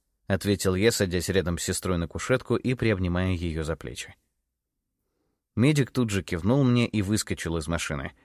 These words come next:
и даже двери за собой плотно закрыл. Но я все равно активировал поле дара от подслушивания,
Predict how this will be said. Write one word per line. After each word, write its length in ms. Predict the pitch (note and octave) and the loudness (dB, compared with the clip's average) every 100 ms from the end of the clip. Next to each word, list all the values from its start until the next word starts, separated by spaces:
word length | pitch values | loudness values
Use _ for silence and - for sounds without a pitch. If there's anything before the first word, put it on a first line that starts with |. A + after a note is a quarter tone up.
| _ - | _ -6
и 100 | F#2+ | 2
даже 260 | A#2 A#2 A#2 | 4 4 4
двери 280 | G#2+ F#2 | 2 0
за 140 | D#2+ E2 | 0 -2
собой 300 | - E2 D#2 | -2 -2 -2
плотно 340 | E2+ D#2+ D#2+ | -2 -2 -2
закрыл. 420 | D#2 D2+ D2+ C#2 _ _ _ _ _ _ _ _ _ | -6 -6 -6 -6 _ _ _ _ _ _ _ _ _
Но 140 | G2+ G2+ | 0 4
я 160 | A2+ D3 | 4 4
все 180 | - | 6
равно 320 | C3 B2+ C3+ G2+ | 6 6 6 4
активировал 640 | - G2+ G2 G#2 F#2+ F2 | 2 2 4 4 4 2
поле 300 | - G2+ F#2 | 2 4 4
дара 340 | E2 G2+ F#2 | 4 4 4
от 140 | F2 - | 2 -2
подслушивания, 800 | F2 - B2+ - F2+ D#2+ C2 | -2 0 0 0 -2 -2 -4